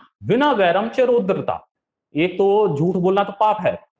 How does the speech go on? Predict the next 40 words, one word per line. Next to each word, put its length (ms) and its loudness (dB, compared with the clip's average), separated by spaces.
लेकिन 340 -2
ऐसा 260 0
व्यसन 320 -2
है, 180 0
और 320 -4
लेकिन 380 -4
इससे 300 -4
भी 120 -6
बड़े, 260 0
बड़े 400 0
दो 220 0
व्यसन 320 -2
हैं। 180 -2
वो 260 -4
है 200 -2
कि 220 -4
पर 380 -2
दारा 320 0
अभिगमनम, 600 -2
किसी 280 -10
दूसरे 440 -4
की 140 -6
पत्नी 400 -4
के 160 -6
प्रति, 380 -4
किसी 240 -16
दूसरे 320 -6
की 160 -6
औरत 380 -2
के 100 -6
साथ 300 -4
व्यभिचार 400 0
करना, 400 -4
और 360 -2
तीसरा 340 0
है 360 0
बिना 260 0
वैरम 360 0
च 140 -10
रौद्रता, 560 -2